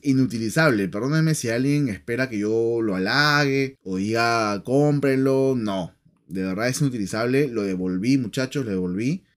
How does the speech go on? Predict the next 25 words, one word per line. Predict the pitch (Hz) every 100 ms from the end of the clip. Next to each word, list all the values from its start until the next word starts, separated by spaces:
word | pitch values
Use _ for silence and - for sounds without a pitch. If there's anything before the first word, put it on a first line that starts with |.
| _
Yo | - 156
pagué | 165 151 156 160
cuatrocientos | 160 131 104 139 143 151 151 143
cuarenta | - 107 107 123 135
soles | - 127 135
por | 135 107
este | 107
equipo. | 107 113 156
Aquí | 143 123
lo |
están | 113 120 104
poniendo | 107 107 107 101
cuatro | 113 107 110 110 104
veintinueve | 98 87 90 92 110
de | 110
la | 87
página | 101 - 104
de | 95 90
Motorola. | 87 85 92 147 139 123 170 156 _ _ _
Y | 139 160 180 190 - _ _
fui | - 143 160 160
a | - 98
Entel | 98 101 180 190 208 269 190 -
a | -
devolverlo | 95 95 98 104 160 151 147 156